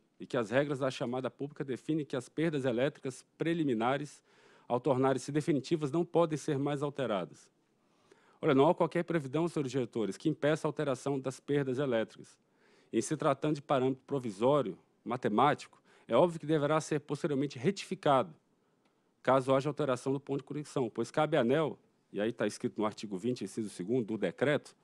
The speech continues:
a competência da aneel, cabe à aneel observar que a forma de conexão à rede prevista na autorização poderá ser alterada após a contratação com a Eletrobras. Ora, se cabe à aneel observar isso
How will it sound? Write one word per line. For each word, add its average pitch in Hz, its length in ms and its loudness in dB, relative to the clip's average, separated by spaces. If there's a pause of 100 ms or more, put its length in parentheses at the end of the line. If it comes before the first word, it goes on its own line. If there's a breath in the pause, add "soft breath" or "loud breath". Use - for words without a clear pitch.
(100)
a - 80 -18
competência 120 680 -4
da 98 120 0
aneel, 110 300 -2
cabe 151 400 6
à 120 60 4
aneel 123 340 0
observar 117 720 0 (520 soft breath)
que 143 80 0
a 123 80 6
forma 185 360 6
de 165 120 -2
conexão 151 520 0
à 117 40 0
rede 143 200 -2
prevista 123 520 -4
na - 20 -2
autorização 117 500 -4
poderá 143 380 -2
ser 160 140 -4
alterada 156 400 -2
após 143 240 -6
a 151 60 -10
contratação 156 520 -6
com 180 80 -2
a 156 60 2
Eletrobras. 101 580 0 (260 loud breath)
Ora, 180 200 4
se - 120 -4
cabe 175 360 0
à - 20 2
aneel 156 220 2
observar 160 680 4
isso - 360 2